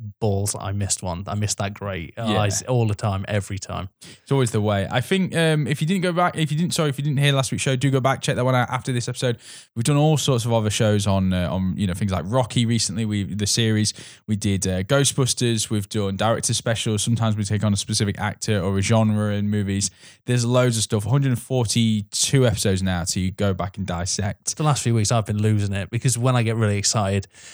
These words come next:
Speaker 1: I've realised something listening back is, uh, my mouth moves too slowly for my brain. My brain is just, like, shitting out words. It's like, "You gotta say this, that," and they come up with some weird sentences.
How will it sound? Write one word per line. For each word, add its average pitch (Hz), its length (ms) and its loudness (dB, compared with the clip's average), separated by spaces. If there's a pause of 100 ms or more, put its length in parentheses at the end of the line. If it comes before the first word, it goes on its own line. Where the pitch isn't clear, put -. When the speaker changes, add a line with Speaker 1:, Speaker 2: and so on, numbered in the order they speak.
(240)
Speaker 1:
I've 202 200 2
realised 190 360 2
something 101 240 -2
listening 101 320 -2
back 95 260 -2 (140)
is, 107 180 -2 (200)
uh, 110 200 2
my 135 300 2
mouth 131 580 0
moves 113 300 2
too 113 180 2
slowly 110 300 0
for 104 180 -4
my 104 140 0
brain. 101 460 0
My 117 120 0
brain 117 300 0
is - 160 -2
just, - 260 -2
like, - 200 -4
shitting - 520 0
out 110 180 0
words. 110 360 0
It's 127 160 4
like, 104 160 0
"You 135 100 2
gotta - 220 2
say 156 160 2
this, 151 220 2
that," 127 220 2
and 117 60 0
they 120 80 4
come 160 240 0
up 123 160 0
with 110 200 0
some 104 340 0 (880)
weird 165 920 4 (100)
sentences. 131 880 2